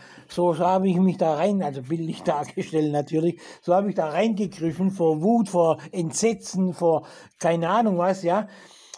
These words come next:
Die, äh, wie kommt der zu so einer Aussage? Da muss er nacharbeiten und was weiß ich was und so, ja. Und jetzt sagt mein Bruder hier genau das Gleiche.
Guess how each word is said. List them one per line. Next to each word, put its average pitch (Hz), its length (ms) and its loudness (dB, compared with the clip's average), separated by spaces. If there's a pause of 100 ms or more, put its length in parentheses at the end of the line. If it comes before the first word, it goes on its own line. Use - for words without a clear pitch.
(100)
Die, 185 80 2
äh, 180 880 -2
wie 226 140 4
kommt 240 340 2
der 233 100 2
zu 208 120 -4
so 202 120 -2
einer 226 300 2
Aussage? 214 420 0
Da 175 100 2
muss 226 240 0
er 208 60 0
nacharbeiten 208 1120 0
und 190 260 0
was 208 240 2
weiß 185 260 2
ich 196 200 0
was 190 300 2 (340)
und 190 220 0
so, 180 240 2 (200)
ja. 165 240 0 (260)
Und 190 120 0
jetzt 247 160 0
sagt 247 220 0
mein 196 240 2
Bruder 269 300 4
hier 220 200 6
genau 190 320 2
das 190 220 -4
Gleiche. 214 580 0